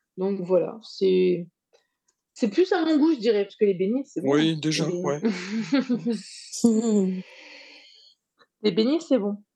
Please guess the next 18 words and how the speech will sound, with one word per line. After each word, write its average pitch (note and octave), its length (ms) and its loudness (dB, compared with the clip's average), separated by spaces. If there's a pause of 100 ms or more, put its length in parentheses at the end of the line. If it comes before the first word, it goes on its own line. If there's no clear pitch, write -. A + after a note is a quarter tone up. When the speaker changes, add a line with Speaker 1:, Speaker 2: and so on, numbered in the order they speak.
(600)
Speaker 2:
Oui, F#3+ 300 4
moi, G3 140 -2 (120)
Speaker 1:
Alors, G3 140 4
Speaker 2:
en - 20 4
Speaker 1:
un D#3+ 40 2
Speaker 2:
général, D#3+ 280 0
Speaker 1:
petit F#3+ 100 0
Speaker 2:
chez E3+ 120 2
les D#3+ 100 4
Chinois, D#3+ 500 0
c'est - 180 -2
ce - 100 -8
que C#3+ 340 -4
je C#3 160 -6
prenais D3 400 0
bien C#3 160 0
souvent, D3 580 -4
euh, C3+ 200 -6